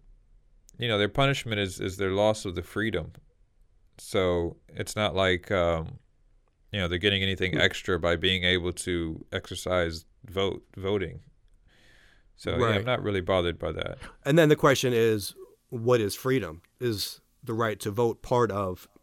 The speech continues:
Speaker 2: freedom, part of a free society, part of democracy? You know what I mean? Uh, I guess to what extent then should your freedom be compromised when you're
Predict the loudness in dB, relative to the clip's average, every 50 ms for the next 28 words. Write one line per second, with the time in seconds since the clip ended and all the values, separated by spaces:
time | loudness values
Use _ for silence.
0 | _ -12 0 2 2 2 2 -4 -10 _ -6 -4 -4 -4 -4 -6 -8 -4 -2 0
1 | 2 2 0 0 -2 -4 -6 -10 -16 _ _ -10 -8 -4 -2 -2 -2 -2 -4 -6
2 | -6 -4 -4 -2 -4 -4 -4 -2 -2 -4 -4 -8 -12 -12 -8 -4 -2 0 0 0
3 | 0 0 0 0 -2 -4 -8 -8 -12 _ _ _ _ _ _ _ -6 -4 -2 -2
4 | -4 -4 -4 -4 -2 -2 -4 -4 -2 -4 -2 -2 -4 -6 -4 -4 -4 -4 -4 -6
5 | -4 -4 -6 -4 -4 -4 -6 -6 -4 -6 -4 -4 -6 -6 -6 -8 -12 -12 -10 -8
6 | -6 -6 -6 -8 -8 -10